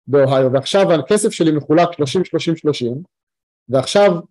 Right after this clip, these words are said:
אם בית אחד לא מושכר, יש לי שני בתים אחרים שמושכרים, ואם, אה, סופת טורנדו העיפה לי בית אחד, יש לי שני בתים שעדיין עומדים על הרגליים. המינו-, ה-diversity הזה והקטנת סיכונים יכולה לקרות רק כשאתה מכניס other people money, במקרה הזה מימון,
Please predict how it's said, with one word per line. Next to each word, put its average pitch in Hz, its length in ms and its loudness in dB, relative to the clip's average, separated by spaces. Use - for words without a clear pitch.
אם 143 160 2
בית 175 240 4
אחד 156 180 0
לא 165 80 2
מושכר, 175 360 2
יש 165 120 0
לי 160 60 -4
שני 165 180 0
בתים 160 260 0
אחרים 151 220 -2
שמושכרים, 131 580 -4
ואם, 135 220 -2
אה, 139 240 0
סופת 170 420 0
טורנדו 180 380 4
העיפה 175 260 4
לי 165 80 2
בית 175 220 2
אחד, 185 220 2
יש 175 120 0
לי 170 60 -4
שני 185 160 0
בתים 170 260 0
שעדיין 151 380 0
עומדים 143 260 0
על 139 80 2
הרגליים. 127 460 -2
המינו-, 135 720 -4
ה-diversity 135 1080 0
הזה 123 260 -2
והקטנת 117 1120 -6
סיכונים 220 440 0
יכולה 165 260 0
לקרות 220 360 0
רק 185 200 0
כשאתה 190 240 -4
מכניס 202 540 -4
other 170 260 2
people 170 300 0
money, 214 180 2
במקרה 143 340 -2
הזה 147 180 -2
מימון, 190 420 0